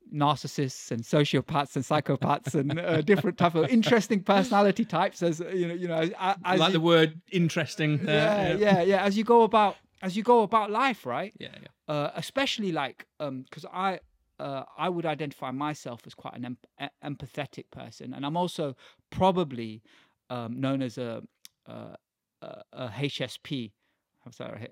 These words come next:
Speaker 1: uh, yeah, which is a highly sensitive person.
Speaker 2: Okay.
Speaker 1: Right. Uh, y-, you know, which doesn't mean that, oh, you know, uh,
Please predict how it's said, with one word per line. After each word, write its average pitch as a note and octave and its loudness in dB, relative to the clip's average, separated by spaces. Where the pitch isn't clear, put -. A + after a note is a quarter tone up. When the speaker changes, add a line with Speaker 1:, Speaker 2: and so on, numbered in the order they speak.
Speaker 1:
uh, B2 -16
yeah, C3+ -4
which A#2 -10
is - -10
a C#3 -6
highly D3 -2
sensitive C3+ -10
person. B2 -12
Speaker 2:
Okay. C3+ -6
Speaker 1:
Right. A#2+ -12
Uh, B2 -12
y-, B2+ -12
you C3+ -8
know, A#2+ -8
which D#3 -8
doesn't G#3 0
mean F3 -4
that, C#3+ -4
oh, C#3 -6
you B2+ -6
know, B2 -8
uh, B2 -10